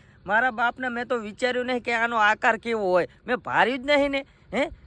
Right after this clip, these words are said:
આમ શિખર એનો આકાર કેવો હોય, એની ડિઝાઇન કેવી હોય, એની આકૃતિ મને દોરવાનું કે ને તો મારે આમ, અ, અંદર Google-માં સર્ચ કરી અને જોવું પડે તો એને કોપી મારીને પછી હું દોરી શકું. બાકી મેં ભાર્યું જ નહીં આજ સુધી કે વસ્તુ ચીવી આવે.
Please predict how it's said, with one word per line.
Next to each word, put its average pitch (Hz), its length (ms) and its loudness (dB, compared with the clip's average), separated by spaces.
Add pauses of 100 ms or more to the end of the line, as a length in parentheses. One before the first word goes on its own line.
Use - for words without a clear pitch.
(260)
આમ 233 220 2
શિખર 226 400 -2
એનો 226 220 -2
આકાર 214 440 6
કેવો 240 220 -4
હોય, 233 220 4
એની 220 200 -2
ડિઝાઇન 196 500 4
કેવી 247 220 -4
હોય, 226 260 0 (200)
એની 240 240 -2
આકૃતિ 233 500 2
મને 254 220 -2
દોરવાનું 254 500 0
કે 285 160 2
ને 233 160 -2 (240)
તો 226 80 -2
મારે 226 320 4
આમ, 247 220 2 (260)
અ, - 40 -10
અંદર 214 340 0
Google-માં 240 460 0
સર્ચ 262 320 0
કરી 285 240 4
અને 233 120 -2
જોવું 240 300 -2
પડે 214 260 0 (200)
તો 233 120 0
એને 247 200 2
કોપી 247 360 -2
મારીને 262 280 2
પછી 226 220 -2
હું 220 100 -6
દોરી 240 320 -2
શકું. 202 260 -4 (160)
બાકી 226 300 4
મેં 240 160 -2
ભાર્યું 208 420 2
જ 196 40 -8
નહીં 226 260 4
આજ 208 100 4
સુધી 185 200 -6
કે 208 160 -8
વસ્તુ 185 380 -2
ચીવી 196 400 -4
આવે. 151 320 0